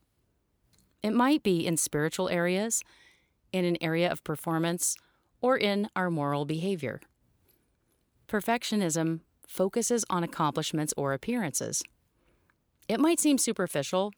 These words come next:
but perfectionism can also be the quest for significant depth beyond what's reasonable for a certain age or skill level. Looking for quality and depth is not superficial at all,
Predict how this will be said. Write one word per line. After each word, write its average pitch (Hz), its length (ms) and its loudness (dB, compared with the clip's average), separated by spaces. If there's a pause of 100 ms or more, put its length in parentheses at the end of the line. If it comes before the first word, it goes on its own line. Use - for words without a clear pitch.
but 165 200 0
perfectionism 160 640 -2
can 147 140 -6
also 147 340 0
be 269 320 -2 (120)
the 170 80 -2
quest - 380 -2
for 147 240 -2
significant 151 720 -2
depth - 360 -2 (360)
beyond 156 360 2
what's 143 200 0
reasonable 202 480 0
for - 140 -4
a 143 60 -2
certain 240 420 0
age 151 320 -2
or 147 160 -2
skill 208 300 -2
level. 131 320 -4 (1600)
Looking 254 300 2
for 302 140 2
quality 165 480 2
and 151 120 0
depth 135 320 -2
is 170 200 0
not 165 260 2
superficial 139 580 -4
at 143 60 -2
all, - 280 -2